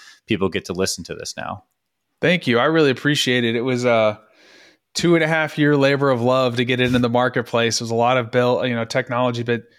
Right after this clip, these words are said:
Speaker 2: uh, customers, you know, we've had people's lives literally get changed. I mean, people that were struggling with mental health issues, parents that have lost weight. I mean, just when you get the stress systems balanced out,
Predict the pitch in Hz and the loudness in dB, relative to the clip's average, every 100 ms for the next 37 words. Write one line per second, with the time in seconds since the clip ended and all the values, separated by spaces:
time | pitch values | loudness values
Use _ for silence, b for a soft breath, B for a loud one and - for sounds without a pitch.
0 | b b b b _ _ _ 120 117 110 | b b b b _ _ _ -2 -2 0
1 | 156 156 170 160 139 131 143 117 107 92 | -2 -2 0 0 0 -2 -2 -2 -2 -6
2 | - 151 156 139 123 - 147 147 113 113 | -10 -4 -2 -2 -4 -4 -2 -2 0 2
3 | 139 123 104 120 139 135 127 110 _ _ | 2 -2 -2 0 2 2 0 -4 _ _
4 | - 123 127 - 123 127 113 104 104 107 | -12 -6 -4 -2 -2 -2 -2 -4 -6 -6
5 | 107 110 120 127 117 107 101 117 120 120 | -8 -6 -6 -4 -4 -4 -6 -4 -2 -2
6 | 113 104 110 98 104 160 160 147 131 - | -2 -4 -6 -8 -4 0 0 0 -2 -2
7 | 127 123 117 107 - B B B B B | -2 0 0 -4 -10 B B B B B
8 | - 120 113 110 - 107 101 107 98 - | -6 -4 -2 -4 -4 -4 -4 -4 -4 -6
9 | 131 147 170 147 147 131 165 - b b | -6 0 0 2 0 0 -2 -4 b b
10 | b b b - 143 139 156 208 208 233 | b b b 0 0 2 4 4 4 2
11 | 233 127 - 131 123 135 - 151 143 - | 0 0 0 0 0 2 0 2 0 0
12 | 147 151 151 - - - _ _ _ 139 | 0 0 -2 -4 -6 -10 _ _ _ -4
13 | 120 123 127 - 110 110 127 131 | -2 0 -2 -2 -2 0 -2 -4